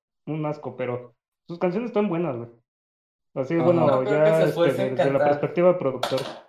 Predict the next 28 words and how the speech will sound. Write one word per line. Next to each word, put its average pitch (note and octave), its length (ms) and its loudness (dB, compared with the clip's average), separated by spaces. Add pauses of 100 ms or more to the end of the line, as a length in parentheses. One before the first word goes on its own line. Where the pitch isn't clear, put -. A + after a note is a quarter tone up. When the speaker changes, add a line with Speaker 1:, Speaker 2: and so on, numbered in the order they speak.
(880)
Speaker 3:
Yo D#3 80 -4
lo E3+ 160 -2
que F3+ 100 -2
le E3 100 0
veo D3 80 2
a C#3+ 40 2
ese F3+ 160 -2
güey E3+ 520 -2
es C3+ 280 -6
que D#3 640 -2 (840)
hizo D#3 460 0
una D3+ 220 -2
nueva D3 240 4
forma C#3+ 360 0
de C#3+ 160 2
ver B2 140 0
el C3+ 120 -2
reggaetón. A#2 680 -6 (800)
O - 40 -20
sea, C3+ 240 -2
antes A#2 300 -8
el C#3+ 120 -6
reggaetón B2 460 0
estaba - 320 -6
como A#2+ 240 -10
que A2 80 -10
más A#2 260 -8
sexualizado. C#3+ 1040 -4